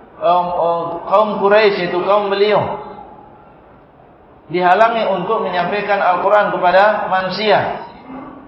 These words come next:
Maka beliau sallallahu alaihi wasallam yang berkata kepada orang-orang yang datang dari luar Mekah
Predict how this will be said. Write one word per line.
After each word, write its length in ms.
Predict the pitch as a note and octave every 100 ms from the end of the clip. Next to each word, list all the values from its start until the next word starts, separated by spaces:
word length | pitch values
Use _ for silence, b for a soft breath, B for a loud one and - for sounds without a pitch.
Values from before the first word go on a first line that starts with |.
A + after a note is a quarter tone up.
| - - - -
Maka 320 | F3 F3 F3+
beliau 240 | G3 G3+
sallallahu 460 | G3 F3+ F3+ F#3+ F#3+
alaihi 200 | F#3 D#3+
wasallam 340 | F#3+ F#3+ G3 G3+ G3+ - - -
yang 160 | E3+ F3+
berkata 480 | E3+ F3+ G#3 G3+ F3
kepada 380 | F3 E3+ F3 G#3 G#3+ G#3+ G#3 - -
orang-orang 640 | F#3 F#3+ F3 F#3+ G3+ F#3 F#3
yang 140 | G3+ - - - - - - - F#3
datang 320 | G3 G#3+ F#3+
dari 240 | F3 F3+
luar 240 | F3+ F3+ F3+
Mekah 640 | F#3+ G3 G3 - -